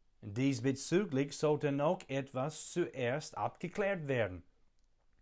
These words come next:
Ich meine, bist du schon zum lebendigen Glauben an Jesus Christus gekommen? Ich meine, hast du dich zu Gott, deinem Schöpfer und Retter, bekehrt?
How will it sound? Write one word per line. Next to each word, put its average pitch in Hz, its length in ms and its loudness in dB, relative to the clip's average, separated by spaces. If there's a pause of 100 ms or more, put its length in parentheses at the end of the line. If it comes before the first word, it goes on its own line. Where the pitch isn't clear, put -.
Ich - 160 -10
meine, 110 420 -2 (840)
bist - 280 2
du 170 80 4
schon 127 520 0
zum 143 260 -2
lebendigen 135 640 -2
Glauben 110 600 0
an 113 220 -6
Jesus 135 500 -2
Christus 143 460 -6
gekommen? 165 640 -6 (600)
Ich 156 180 0
meine, 175 300 6
hast 202 320 2
du 180 80 2
dich 156 400 0
zu 143 300 0
Gott, 180 280 -4 (100)
deinem 151 400 -2
Schöpfer 180 600 -2
und 143 160 -2
Retter, 151 340 0
bekehrt? 120 720 -6